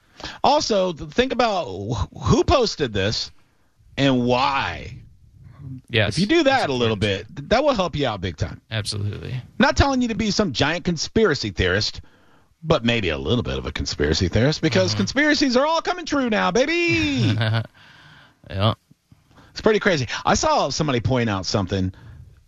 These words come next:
Speaker 1: uh, yesterday that I don't know why I didn't think about it, but it kinda blew my mind. Um,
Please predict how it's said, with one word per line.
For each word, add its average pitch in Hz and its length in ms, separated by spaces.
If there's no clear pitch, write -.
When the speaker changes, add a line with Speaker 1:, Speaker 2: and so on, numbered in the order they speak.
Speaker 1:
uh, 98 480
yesterday 101 680
that 95 260
I 127 80
don't 156 120
know 139 60
why 131 180
I 131 60
didn't 113 180
think 120 160
about 143 180
it, 110 160
but 110 100
it 107 60
kinda 123 200
blew 113 180
my 120 100
mind. 113 400
Um, 175 300